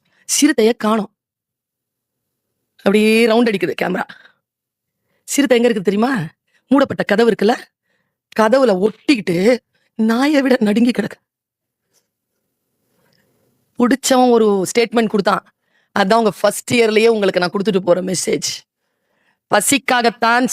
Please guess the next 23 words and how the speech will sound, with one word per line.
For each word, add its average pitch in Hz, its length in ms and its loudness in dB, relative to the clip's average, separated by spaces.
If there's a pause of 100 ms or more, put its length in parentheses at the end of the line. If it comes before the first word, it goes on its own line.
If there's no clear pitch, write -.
சிறுத்தை 233 500 0 (200)
வேட்டையாட 220 580 0 (100)
தொடங்கியது. 226 540 2 (2000)
அதற்கு 302 340 0 (240)
இதோ 349 140 -2 (240)
பசிக்கான 349 480 0 (220)
இரை 359 180 0 (120)
எனக்கு 311 200 -4 (100)
கிடைத்து 339 320 0
விட்டது 330 280 0 (100)
என்று 294 180 0 (320)
கை 381 120 0 (100)
அடிக்கின்ற 320 320 -2 (100)
அந்த 320 200 2 (180)
வினாடியில் 370 540 0
அதற்கு 269 260 -4
தெரிந்து 302 260 0
போனது 247 260 0
தன் 220 160 -2
சுதந்திரம் 240 380 0
பறிப்போய் 180 300 0
விட்டது - 240 -4
என்று. - 140 -14